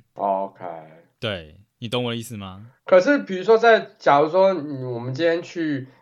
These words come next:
Speaker 1: 呃，那些，哦，因为你知道他们夜店的话，他们会续托的时候，然后他们都会去那些地方吃宵夜啊，吃烧烤，还要喝，去喝酒不是之类的吗？
Speaker 2: 嗯。
Speaker 1: 然后那些地方的话，应该还蛮容易交朋友吧，在喝酒的时候，然后比如说隔壁桌的之类的，我印象中我好像看过类似的介绍的短影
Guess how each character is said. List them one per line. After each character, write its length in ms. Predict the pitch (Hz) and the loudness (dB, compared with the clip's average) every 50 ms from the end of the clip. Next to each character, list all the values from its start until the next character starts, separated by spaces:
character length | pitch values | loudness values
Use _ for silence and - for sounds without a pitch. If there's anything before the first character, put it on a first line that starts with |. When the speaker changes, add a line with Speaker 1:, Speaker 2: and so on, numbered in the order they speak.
| _ _ - | _ _ -6
Speaker 1:
呃， 260 | 110 104 101 101 98 104 117 - - | -4 -4 -2 -4 -6 -8 -10 -16 -10
那 160 | - 147 143 | -6 -6 -6
些， 360 | 143 135 143 135 127 127 127 127 | -4 -4 -2 0 0 0 0 2
哦， 100 | - 147 - 254 | 0 0 2 2
因 60 | 254 | 2
为 40 | 262 | 2
你 60 | 202 | 4
知 60 | 151 | 4
道 100 | 233 214 | 4 4
他 80 | 214 226 | 4 4
们 160 | 226 214 202 | 2 0 -2
夜 140 | 190 220 202 | -2 -2 -2
店 200 | 196 - 208 185 | 0 -2 -2 0
的 80 | 165 151 | 0 2
话， 160 | 143 180 180 180 | 4 6 6 6
他 0 | |
们 100 | 175 165 | 6 2
会 80 | 175 | 0
续 220 | 175 - - 190 165 | -2 -2 -8 -12 -4
托 200 | - 170 160 160 | 0 2 4 4
的 60 | 151 | 4
时 60 | 143 | 2
候， 60 | 151 139 | 2 2
然 120 | 123 127 | 2 2
后 60 | 151 | 4
他 80 | 180 180 | 2 2
们 100 | 170 156 | 2 0
都 140 | 139 151 151 | 0 2 2
会 100 | 156 156 | 2 0
去 180 | 156 - 175 147 | -2 -6 -8 -6
那 180 | 143 139 135 | -4 -4 -4
些 160 | 139 - 139 | -4 -6 -8
地 160 | 127 131 147 131 | -6 -6 -8 -4
方 240 | 127 127 117 117 | -2 -2 -2 -2
吃 400 | 123 - - - 123 120 120 123 - _ | -6 -12 -14 -12 -10 -10 -10 -10 -12 _
宵 300 | _ - - 123 107 113 | _ -2 0 0 2 2
夜 160 | 117 120 123 110 | 0 -2 -2 0
啊， 140 | 98 92 | 0 -2
吃 180 | 98 - - 120 | -2 -6 -10 -10
烧 220 | 113 - 110 104 | -4 -2 -2 -2
烤， 200 | 107 - 104 90 - - | -2 -4 -8 -10 -10 -10
还 120 | 110 107 | -4 -2
要 80 | 110 117 | -2 -2
喝， 240 | 117 - 113 107 107 | -2 -4 -8 -8 -8
去 260 | - - - - 131 | -10 -14 -18 -16 -6
喝 160 | 123 135 120 | -4 -4 -4
酒 180 | 123 - 117 92 | -4 -6 -8 -10
不 140 | - - 95 | -10 -12 -16
是 100 | 104 104 | -16 -16
之 160 | - - 101 | -16 -10 -8
类 140 | 107 107 101 | -8 -6 -6
的 80 | 92 | -8
吗？ 240 | 87 85 82 85 - - - - - - - _ | -10 -10 -12 -12 -14 -14 -20 -20 -20 -20 -20 _
Speaker 2:
嗯。 40 | 151 | 0
Speaker 1:
然 100 | - 147 | 4 6
后 120 | 196 247 254 | 8 8 8
那 100 | 262 254 | 8 6
些 140 | - 247 233 | 4 4 -2
地 140 | 254 247 | -4 -2
方 180 | 226 202 214 214 | 2 2 4 4
的 100 | 214 196 | 4 4
话， 160 | 190 214 202 | 4 4 4
应 80 | 202 202 | 4 4
该 120 | 202 190 | 4 4
还 80 | 175 151 | 4 4
蛮 200 | 139 131 127 127 | 4 0 -2 -2
容 160 | 123 123 135 | -2 -2 -4
易 60 | 156 | -2
交 180 | 143 - 131 131 | 2 2 2 2
朋 200 | - 113 104 110 | 2 -2 -4 -4
友 180 | 104 90 85 | -4 -6 -6
吧， 220 | 85 98 92 90 92 | -4 -4 -4 -2 0
在 120 | 98 143 | 0 -2
喝 220 | 143 139 - 127 127 | -2 -2 -4 -8 -8
酒 220 | 123 - 95 87 | -8 -8 -12 -12
的 60 | 85 | -12
时 120 | 85 - 113 | -10 -8 -6
候， 80 | 113 | -4
然 100 | 110 98 | -2 -2
后 80 | 104 123 117 | -2 -2 -4
比 80 | 101 | -10
如 40 | 92 | -10
说 120 | 107 117 | -10 -10
隔 180 | 117 - 104 98 | -10 -8 -10 -10
壁 140 | 107 120 110 | -10 -12 -14
桌 260 | 104 - 110 101 104 | -12 -10 -8 -8 -6
的 80 | 101 95 | -8 -10
之 160 | - - 101 | -12 -14 -12
类 180 | 95 101 90 | -10 -10 -10
的， 160 | 80 - - - | -12 -14 -16 -16
我 120 | - - 92 98 | -14 -14 -14 -14
印 180 | 95 - - | -14 -10 -6
象 160 | 190 190 185 | -2 -2 0
中 100 | 175 175 | 0 0
我 80 | 156 120 | 0 0
好 60 | 104 | 0
像 100 | 104 107 | -2 -4
看 240 | 117 - - 123 113 | -4 -6 -6 -6 -4
过 120 | 113 113 | -4 -6
类 120 | 110 120 113 | -4 -4 -6
似 240 | 104 - - 113 95 | -6 -8 -12 -16 -14
的 280 | 92 87 85 78 90 | -14 -14 -16 -16 -20
介 200 | 90 - 113 95 | -16 -14 -14 -14
绍 240 | 90 - - 95 85 80 | -12 -12 -12 -12 -12 -12
的 80 | 80 76 | -18 -16
短 180 | - - - - | -16 -16 -16 -16
影 120 | - 104 | -18 -20